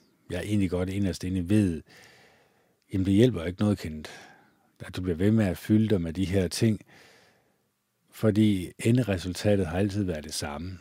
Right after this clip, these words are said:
Enderesultatet har jo altid været, at når du så kommer hjem,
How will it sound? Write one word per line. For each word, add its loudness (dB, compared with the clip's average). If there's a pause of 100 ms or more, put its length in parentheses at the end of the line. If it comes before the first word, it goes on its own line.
(720)
Enderesultatet 0
har 0
jo -2
altid 0
været, 0
at -8 (720)
når 2
du 2
så 2
kommer 2
hjem, 6